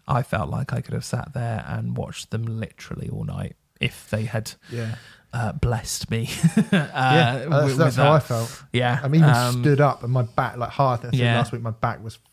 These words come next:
Speaker 2: fucking killing me by the end. It was
Speaker 1: Yeah.
Speaker 2: agony. But
Speaker 1: Yeah.
Speaker 2: then, you know, it just, I was still disappointed when they <laughs> went off.
Speaker 1: Yes, yes, exactly. I, I think they just have, they are so uniquely them. And the fact that, you know,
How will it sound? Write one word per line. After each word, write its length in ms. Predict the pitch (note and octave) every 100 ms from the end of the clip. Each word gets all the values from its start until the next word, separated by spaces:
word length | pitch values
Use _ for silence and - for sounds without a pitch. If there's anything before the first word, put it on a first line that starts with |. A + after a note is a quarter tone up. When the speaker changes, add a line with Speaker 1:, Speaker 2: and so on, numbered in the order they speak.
| _ -
Speaker 2:
fucking 420 | C#3+ - A#2+ A#2 - - _ -
killing 500 | - - E3 C#3+ A2
me 140 | G2+
by 220 | G2+ G2 G2+
the 100 | G2+
end. 80 | G#2
It 40 |
was 80 | B2
Speaker 1:
Yeah. 140 | A#2 B2
Speaker 2:
agony. 460 | B2 A2 F#2+ F#2
But 120 | A2 F#2+
Speaker 1:
Yeah. 100 | G2
Speaker 2:
then, 300 | A2+ A2+ A2+
you 100 | A#2
know, 200 | G2+ F#2+ _ _ _ _ _ _ _ - - - C3 - - -
it 80 | A#2+
just, 360 | A#2+ G2+ - _ _ _
I 80 | A2+
was 220 | A2 G#2+ A#2 -
still 440 | - - B2+ A2+
disappointed 580 | G#2+ G#2 G2+ A2+ G2+ G2
when 100 | G#2
they 60 | E3+
<laughs> 20 |
went 180 | D#3+ D3+
off. 300 | A2 - - _ -
Speaker 1:
Yes, 520 | D#3 C3+ - - -
yes, 260 | D3+ C3 -
exactly. 600 | B2 C#3 A2 - A#2+ A#2
I, 140 | C#3+ D3
I 160 | D3+ D#3
think 440 | - F3+ B2+ D#3
they 180 | D3 C#3
just 360 | D3 C#3+ -
have, 540 | - C3 B2+ A#2+ - - _ _ - _ _
they 120 | C#3+
are 100 | C#3+
so 200 | C#3 -
uniquely 840 | E3+ E3 C#3+ C3 B2+ C3 - B2+ A#2
them. 380 | A#2+ A2+ G#2 A#2
And 180 | B2 B2
the 60 | B2
fact 380 | C3+ C3 -
that, 260 | B2+ A#2 -
you 140 | - A2+
know, 340 | G#2+ A2 A2+